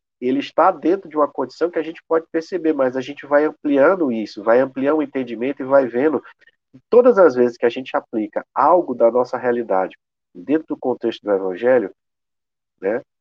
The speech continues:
a gente vai perceber por que que muitos autores estudiosos da psicologia dizem que Jesus é o maior psicólogo do mundo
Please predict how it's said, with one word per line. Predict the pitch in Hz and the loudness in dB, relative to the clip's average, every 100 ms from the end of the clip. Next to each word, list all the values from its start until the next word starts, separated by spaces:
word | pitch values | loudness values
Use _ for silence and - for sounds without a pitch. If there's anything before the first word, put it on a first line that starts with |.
| - | -6
a | 101 | -4
gente | 117 123 | -2 2
vai | 120 | 2
perceber | - 123 123 113 120 | 4 -2 0 0 0
por | 131 | -2
que | - 160 | 0 0
que | 151 | 0
muitos | 139 143 135 | -4 -4 0
autores | 131 117 - 123 123 113 | 2 2 2 0 0 -4
estudiosos | 117 113 101 107 104 | -6 -4 2 2 2
da | |
psicologia | 107 - 117 113 113 117 135 | -2 -2 -2 0 0 0 -4
dizem | 156 143 | -4 -6
que | 147 156 | -6 0
Jesus | 156 139 131 | 0 0 0
é | 135 | 2
o | |
maior | 131 | 2
psicólogo | 135 - 156 135 139 135 | 0 -6 -2 2 2 0
do | 131 | -8
mundo | 135 123 123 92 | -8 -6 -4 -8